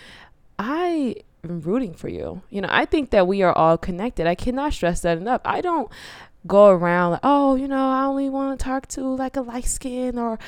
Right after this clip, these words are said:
uh, a dark skin man." Like, what? You know, I think it's, it's just so ignorant. I, I've never had a preference as far as that goes. I mean, I love us all. I think that we are all beautiful. When I look back on my dating history, I've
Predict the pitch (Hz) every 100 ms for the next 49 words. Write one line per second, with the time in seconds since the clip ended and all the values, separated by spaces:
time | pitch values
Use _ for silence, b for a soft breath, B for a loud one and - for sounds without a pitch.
0 | B B - 220 208 220 196 220 254 -
1 | - 262 254 233 247 254 233 208 175 160
2 | 151 165 185 - - - - 240 233 269
3 | 233 - - 214 226 233 190 240 196 190
4 | 202 185 208 220 226 240 208 180 - 170
5 | - 170 175 202 - 175 160 160 160 160
6 | 156 160 180 175 170 175 B B B B
7 | B 175 196 175 175 175 190 208 185 180
8 | 175 170 156 156 160 165 175 175 151 160
9 | 175 175 240 302 180 180 165 - 165 165
10 | 160 165 175 180 165 160 - 160 151 151